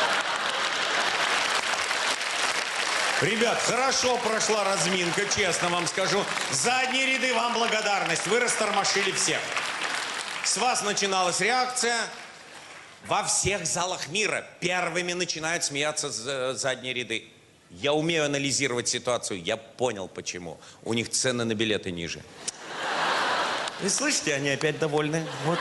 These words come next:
А им че не скажи, они довольны. За эти бабки че они дали? Во, можно радоваться. То есть они, знаете, почему они так смеются? Они над вами смеются в этой ситуации. Потому что они заплатили меньше, вы больше,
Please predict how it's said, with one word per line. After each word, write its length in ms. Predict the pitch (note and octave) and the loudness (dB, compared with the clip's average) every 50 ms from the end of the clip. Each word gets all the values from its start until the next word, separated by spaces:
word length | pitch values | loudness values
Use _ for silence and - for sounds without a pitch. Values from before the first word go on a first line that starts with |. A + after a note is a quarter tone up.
| - - - - - - - - - - - - - - - - - - - | 0 0 0 2 2 2 2 0 0 0 -2 -2 -2 -4 -6 -6 -6 -4 -2
А 120 | A3 C#4 | -2 -2
им 160 | D#4 D4 C4+ | 0 0 -2
че 160 | - - C4+ C4 | 0 0 0 2
не 100 | B3+ A#3 | 2 0
скажи, 320 | - - B3+ B3+ B3+ G4+ | 2 2 2 2 2 0
они 160 | A#3+ G3+ G3 | 0 0 0
довольны. 420 | F#3 F3 F3 D3+ D3 C#3 B2+ C3 C3+ - - D#3 | 0 0 2 2 2 0 0 -2 -6 -8 -8 -4
За 200 | E3 E3+ A#3 C4 | -2 0 0 2
эти 220 | C4+ A#3 - B3+ | 0 0 0 0
бабки 360 | A#3+ A#3 D4 C#4+ D4 - G3 | 0 0 0 0 0 -2 -4
че 200 | E3+ - - F#3 | -2 0 2 2
они 180 | F3 E3 E3 E3 | 2 2 2 2
дали? 300 | D3 C#3+ C3+ C3 B2+ D3 | 2 2 2 2 0 0
Во, 200 | - F4 - A4 | 2 2 2 2
можно 340 | G#4 - - F4 C4 B3+ A3+ | 4 2 2 2 2 2 2
радоваться. 600 | A3 F3 C3+ G#2 G#2 G2 F#2+ F#2 - - - - - - - - - - - - - - - - - | 2 2 0 0 0 -2 -2 -2 -2 -4 -6 -6 -6 -8 -10 -10 -10 -10 -10 -10 -10 -10 -10 -4 0
То 140 | G#3+ F#3 | 0 0
есть 160 | C#3 - - - - - | 0 -2 -4 -8 -6 -4
они, 420 | B2 D3 F3+ A3+ C#4 D4 C#4+ A#3 - - - - - - | -2 -2 0 2 2 2 2 0 -2 -6 -14 -16 -8 -6
знаете, 280 | - - A#3+ D4 A#3+ | -2 -2 -2 -2 -2
почему 240 | B3 A3 F#3 G3 G3 | -2 -2 -2 0 2
они 120 | E3+ D#3 | 0 2
так 140 | C#3 D3 B2+ | 0 0 -2
смеются? 320 | - - C#3+ C3 - - - | 0 0 0 0 0 -2 -2
Они 240 | C3+ D#3 E3+ F3+ | -2 0 0 2
над 180 | F3 F3 F3+ D#3 | 2 2 2 2
вами 280 | D3+ E3+ D#3+ C#3+ B2+ A#2 | 2 0 0 0 -2 -4
смеются 580 | - - A#2+ A#2 G#2 G2 G2 F2 - - G2+ | -4 -4 -4 -4 -4 -4 -6 -6 -6 -6 -2
в 40 | G2 | -2
этой 200 | A#2+ A#2 A2+ B2 | 0 0 2 0
ситуации. 440 | A#2+ - C#3 C3 - B2 A#2 - - - - - - - - - - - - - - - - - - - - | 2 2 2 2 2 2 2 2 2 2 2 0 0 0 0 0 -2 -2 -2 -2 -2 -2 -2 -2 -4 -4 -4
Потому 320 | - F#3 F3+ A3 A#3 A#3 G#3 | -2 0 0 2 2 4 2
что 200 | - - G3+ E3 | 2 2 0 -2
они 280 | - - F#3 G#3+ A#3 A#3+ | 0 -2 -2 0 0 0
заплатили 600 | G3 A3+ G#3+ F3+ G#3+ A3+ A3 G#3+ A#3 A#3 A3+ A#3 | 0 0 0 0 0 -2 0 0 0 2 2 2
меньше, 420 | A#3 B3+ D4+ D#4 C#4 - - G3 | 2 2 2 2 2 2 2 2
вы 160 | F#3 F#3 A#3+ A#3+ | 2 2 2 2
больше, 420 | A3 A3+ G#3+ F#3 D#3 - - D#3 | 4 4 4 4 2 2 0 -2